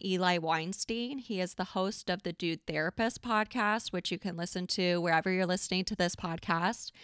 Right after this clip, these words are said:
Um, Eli is a therapist, and he is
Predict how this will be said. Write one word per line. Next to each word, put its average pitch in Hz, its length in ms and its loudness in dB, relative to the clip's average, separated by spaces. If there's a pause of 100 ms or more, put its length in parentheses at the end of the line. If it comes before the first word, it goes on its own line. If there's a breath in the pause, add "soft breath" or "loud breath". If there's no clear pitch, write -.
(300 loud breath)
Um, 190 240 4
Eli 214 340 2
is 208 120 0
a 196 80 0
therapist, 233 720 0
and 208 140 -2
he 196 220 0
is 170 580 -4